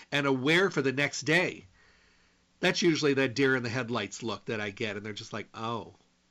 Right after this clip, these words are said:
I'm like, "Uh-huh." I said, "So it's perfectly fine for you to use a stimulant to get through the day, but not to use something natural and herbal that's gonna help you sleep at night."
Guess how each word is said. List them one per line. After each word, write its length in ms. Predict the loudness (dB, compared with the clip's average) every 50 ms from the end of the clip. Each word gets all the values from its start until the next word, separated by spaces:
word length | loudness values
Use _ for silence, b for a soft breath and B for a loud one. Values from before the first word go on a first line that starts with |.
| _ _ _ _ _ _ _ _ _ _ -12
I'm 100 | -10 -8
like, 180 | -8 -8 -8 -8
"Uh-huh." 360 | -8 -8 -6 -4 -6 -6 -6 -8 _ _ _ _ _ _ _ _ b b b b b b b b b b
I 80 | -2
said, 180 | 0 0 0 0
"So 80 | 0
it's 100 | 0 0
perfectly 360 | 2 0 0 0 0 -2 -4 -2
fine 260 | 0 0 0 0 0
for 80 | 0
you 80 | 0 0
to 80 | 0 2
use 220 | 0 0 0 -2
a 40 | -4
stimulant 540 | -6 -2 -2 -2 0 0 -2 -4 -4 -6 -6
to 60 | -4
get 160 | -4 -4 -4
through 100 | -4 -6
the 100 | -6 -4
day, 440 | 0 0 2 2 2 2 0 -2 -4 B B B B -6
but 120 | -4 -2
not 200 | -2 -2 -4 -4
to 80 | -4 -4
use 160 | -4 -4 -4
something 340 | -4 -6 -4 -6 -6 -4 -4
natural 460 | -4 -4 -4 -4 -4 -4 -4 -4 -4
and 80 | -4
herbal 320 | 0 2 2 2 2 -2 -4
that's 180 | -4 -6 -6
gonna 180 | -6 -6 -6 -4
help 200 | -4 -4 -6 -6
you 80 | -8 -8
sleep 280 | -8 -6 -6 -6 -6
at 120 | -8 -8 -6
night." 300 | -6 -8 -8 -8 -12